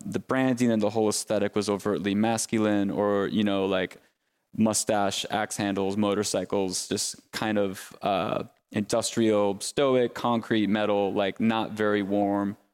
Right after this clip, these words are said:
approachable, inviting. If you ever went to a shop and felt intimidated, you know, about, like, what you should order, like,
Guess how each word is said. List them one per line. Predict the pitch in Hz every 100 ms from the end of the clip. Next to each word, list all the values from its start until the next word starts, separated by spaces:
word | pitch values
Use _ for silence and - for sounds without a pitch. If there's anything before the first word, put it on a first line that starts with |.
| -
approachable, | - 113 101 107 101 101 98 98
inviting. | - 101 101 95 101 113 _ _ _ -
If | 120
you | 117 117
ever | 113
went | 110 104
to | - 104
a |
shop | 98 - 98 98
and | 101
felt | - 98 92
intimidated, | 110 95 - 101 98 95 90 95 113 _ _ _ _ _ _ _ _ -
you | 110
know, | 98 95
about, | 92 90
like, | 104 -
what | 107 67
you | 95
should | - -
order, | - 90 - 62 110 _ -
like, | -